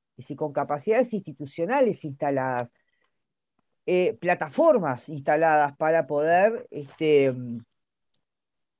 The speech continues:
traducir en comunicación científica, en esta forma de comunicación científica,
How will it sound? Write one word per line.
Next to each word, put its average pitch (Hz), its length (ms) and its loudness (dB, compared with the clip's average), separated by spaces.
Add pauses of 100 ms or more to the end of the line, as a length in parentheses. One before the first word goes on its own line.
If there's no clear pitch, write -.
(500)
traducir 202 920 2 (400)
en 175 120 -8
comunicación 175 720 0
científica, 214 920 -2
en 151 200 -4
esta 240 240 0
forma 254 460 0
de 139 60 -6
comunicación 139 560 -8
científica, 160 640 -10